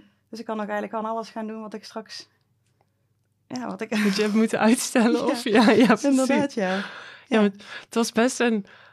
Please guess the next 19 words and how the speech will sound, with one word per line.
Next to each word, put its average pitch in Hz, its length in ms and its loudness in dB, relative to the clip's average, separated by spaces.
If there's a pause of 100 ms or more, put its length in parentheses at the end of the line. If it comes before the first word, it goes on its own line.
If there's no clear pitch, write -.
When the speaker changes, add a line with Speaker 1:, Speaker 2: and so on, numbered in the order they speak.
(300)
Speaker 2:
als 190 160 0
ik - 60 -14
het 190 100 -8
zo 196 100 -6
mag 185 160 -4
zeggen, 185 360 -2
een, 185 460 -6
ook 190 160 -6
een 196 80 0
bijzonder 190 400 0
verhaal, 175 400 -2
toch? 247 240 -10
Hoe 220 140 2
je 196 80 4
zwanger, 202 560 0
eh, 214 720 -2
eh, 196 60 -6
zwanger 214 460 -4
raakte. 233 580 -2